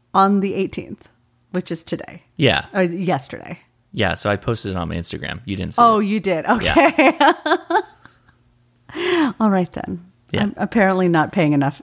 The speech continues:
Speaker 1: attention to your Instagram. <laughs>
Speaker 2: You did not see it. That's why I was like,
Speaker 1: Just a thought.
Speaker 2: I was like, "I'm walking in here. I don't know if she knows what this is gonna be." That's a good little, uh, candid response from you, though.
Speaker 1: Yeah. <laughs>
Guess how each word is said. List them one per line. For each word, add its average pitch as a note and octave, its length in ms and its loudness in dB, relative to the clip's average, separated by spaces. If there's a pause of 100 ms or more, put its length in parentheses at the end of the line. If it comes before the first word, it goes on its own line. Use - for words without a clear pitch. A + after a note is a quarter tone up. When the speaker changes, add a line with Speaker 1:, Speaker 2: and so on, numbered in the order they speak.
Speaker 1:
attention C#3 440 -4
to - 120 -4
your C3 380 -6 (280)
Instagram. D3 640 -2 (340)
<laughs> D#4+ 360 -2 (460)
Speaker 2:
You G#2+ 160 0
did A#2+ 220 2
not C#3 220 4
see F3+ 160 2
it. F3 180 2
That's A2+ 180 0
why C3+ 120 6
I B2+ 40 6
was A#2+ 220 4
like, G#2 100 6
Speaker 1:
Just - 220 0
a C4+ 60 0
thought. F4+ 420 0
Speaker 2:
I - 100 -4
was C3 200 -4
like, - 280 -4
"I'm G#3+ 280 -6
walking D3 360 -4
in D3+ 120 -4
here. B2 200 -2
I B2 40 -4
don't D3 120 -6
know C#3+ 100 -6
if C3+ 60 -10
she - 180 -12
knows B2 280 -8
what - 140 -12
this C3 200 -14
is G#2+ 100 -14
gonna A2 200 -6
be." G#2+ 300 -8 (240)
That's G#3+ 160 -2
a - 40 -4
good C#3+ 320 -2
little, C#3+ 380 0
uh, G#2 320 2 (140)
candid C3 480 -2
response B2 420 -2
from G2 140 -10
you, D#2 160 -8
though. C2+ 180 -8
Speaker 1:
Yeah. C4 800 4
<laughs> - 40 -20